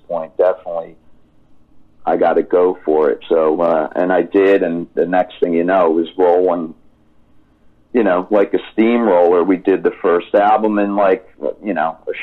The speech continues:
short amount of time, and then we put it out, got on M T V,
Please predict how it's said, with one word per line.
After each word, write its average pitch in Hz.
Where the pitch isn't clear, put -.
short 98
amount 87
of 82
time, 113
and 87
then 90
we 87
put 85
it 87
out, 92
got 85
on 87
M 87
T 82
V, 101